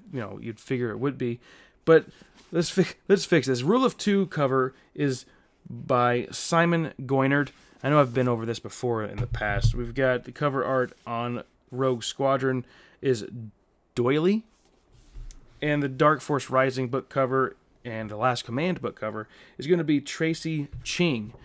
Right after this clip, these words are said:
So yeah, here we got, and another final book that was released in this Essential Legends collection is The Last Command, written by Timothy Zahn, book three in the Thrawn trilogy. This cover, pretty cool. It's got a big face of Luke Skywalker, and in the front there you got Mara Jade,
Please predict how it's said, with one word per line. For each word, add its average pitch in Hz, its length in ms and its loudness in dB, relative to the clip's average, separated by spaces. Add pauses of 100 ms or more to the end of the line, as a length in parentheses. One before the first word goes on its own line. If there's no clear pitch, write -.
(280)
So 127 180 4
yeah, 123 300 4
here 127 100 0
we 143 80 2
got, 143 220 4
and 139 340 -2
another 151 380 2
final 165 400 4
book 151 280 2
that 127 160 -2
was 135 120 -2
released 135 320 0
in 139 100 -2
this 131 140 -4
Essential 127 460 -4
Legends 120 360 -2
collection 120 440 -4 (500)
is 160 180 2
The 160 120 2
Last 135 300 2
Command, 104 380 -6 (640)
written 151 160 -2
by 147 120 0
Timothy 135 260 -2
Zahn, 131 220 0
book 160 160 2
three 156 300 0
in 151 180 -2
the 143 80 0
Thrawn 139 320 2
trilogy. 135 500 -4 (400)
This 190 180 8
cover, 160 360 4 (200)
pretty 165 180 4
cool. 135 220 0
It's 131 120 0
got 151 200 6
a 135 40 2
big 139 600 0 (680)
face 160 380 4
of 120 340 -8
Luke 156 240 2
Skywalker, 139 720 2 (340)
and 123 100 0
in 120 60 0
the 110 60 -2
front 139 280 0
there 139 100 2
you 127 80 2
got 117 160 0
Mara 131 300 2
Jade, 120 380 0